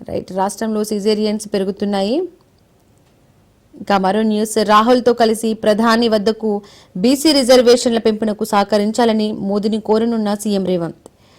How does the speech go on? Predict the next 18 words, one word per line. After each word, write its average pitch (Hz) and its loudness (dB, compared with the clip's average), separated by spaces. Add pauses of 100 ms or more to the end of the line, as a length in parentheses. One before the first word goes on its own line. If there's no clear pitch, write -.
(280)
మోదీ 269 4
అపాయింట్‌మెంట్ 277 4
కోసం 233 0
యత్నం. 220 -2
బీసీ 220 -2
బిల్లుల 202 -2
అంశంలో 233 2
పార్లమెంట్లో 226 2
చర్చ 214 -4
కోసం 226 -4
పట్టుబడాలని 208 -4
నిర్ణయం. 190 -4 (800)
రిజర్వేషన్ల 302 2
పెంపుపై 240 2
ఇండియా 226 4
కూటమి 220 0
ఎంపీలకు 208 0
పవర్ 214 0